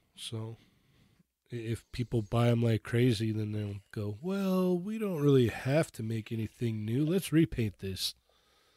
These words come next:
So eventually, you know, it'll come around if sales are continuing. But yeah, no, I, I agree. It's a nice, it's a nice line. I, I can definitely appreciate it.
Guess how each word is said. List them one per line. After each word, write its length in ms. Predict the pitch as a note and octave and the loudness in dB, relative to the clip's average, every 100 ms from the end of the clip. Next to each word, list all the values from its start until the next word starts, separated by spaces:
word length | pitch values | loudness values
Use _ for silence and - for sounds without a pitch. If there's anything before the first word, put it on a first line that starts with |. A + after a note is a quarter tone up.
| _ _ _ - - - - _ _ _ _ _ - | _ _ _ -20 -20 -20 -20 _ _ _ _ _ -20
So 400 | - - G2+ A2 - _ - | -18 -16 -16 -18 -20 _ -2
eventually, 640 | C#3 C3+ B2+ - A2+ A2 G#2+ _ - | 4 4 4 2 0 0 -2 _ -12
you 240 | A2 A2 | -8 -6
know, 180 | G2+ G#2 | -8 -10
it'll 140 | G2 A#2 | -6 -6
come 300 | - A#2 G#2+ | -2 -2 0
around 240 | G#2 G#2+ | -2 -2
if 120 | A#2+ | -2
sales 380 | - A2 G#2 G2 | -2 -2 0 -2
are 160 | G#2 G2+ _ - - _ | -4 -8 _ -20 -20 _
continuing. 840 | - A#2 - B2 A#2 A2 G#2+ A2+ | -4 -4 0 0 2 -2 -4 -6
But 240 | G#2 G#2+ A2 | -6 -6 -4
yeah, 200 | D3 G3 | 2 2
no, 160 | F#3 F3+ | 4 4
I, 80 | F3 | 2
I 180 | E3 F#3+ | 2 4
agree. 320 | E3+ E3 C#3 G#2+ | 4 2 0 0
It's 200 | - C3 | -2 -2
a 40 | |
nice, 360 | B2 A#2+ - C#3 | 0 0 -4 -10
it's 180 | B2 | -4
a 60 | D3 | 0
nice 320 | C#3+ C3+ - | 4 4 2
line. 340 | A#2+ B2 G#2+ G2+ _ _ _ | -4 -6 -6 -12 _ _ _
I, 220 | A2+ A#2 A#2 | -10 -8 -8
I 40 | |
can 320 | - A#2 A2 - _ - - _ - | -8 -10 -10 -14 _ -20 -20 _ -4
definitely 400 | B2 - A2+ G#2+ | -4 -2 -4 -4
appreciate 640 | G#2 - A2+ - G#2+ G#2+ | -4 -2 -2 -2 -6 -6
it. 160 | G#2+ | -8